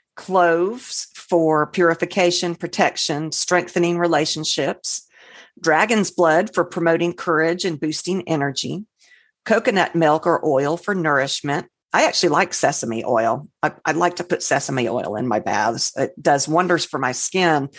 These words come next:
I love the smell. And it's supposed to, like I said before, sesame seeds are good for removing blockages and summoning abundance.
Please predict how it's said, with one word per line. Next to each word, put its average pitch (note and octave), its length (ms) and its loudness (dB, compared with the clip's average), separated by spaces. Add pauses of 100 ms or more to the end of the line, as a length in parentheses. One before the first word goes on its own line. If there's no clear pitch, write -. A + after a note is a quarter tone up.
(260)
I - 60 -4
love E3+ 320 2
the D#3+ 100 -4
smell. D#3+ 640 2 (400)
And E3+ 460 0 (160)
it's E3 140 0
supposed E3 420 0
to, D3+ 180 2
like D3+ 240 0
I C#3 60 2
said D#3+ 260 0
before, C#3+ 460 0
sesame C#3+ 420 -2
seeds D#3+ 580 0
are D3 120 -2
good D3 200 2
for D#3 160 -2
removing D3 460 -2
blockages C3+ 640 0
and B2 80 -4
summoning C3+ 480 0
abundance. B2+ 1000 -2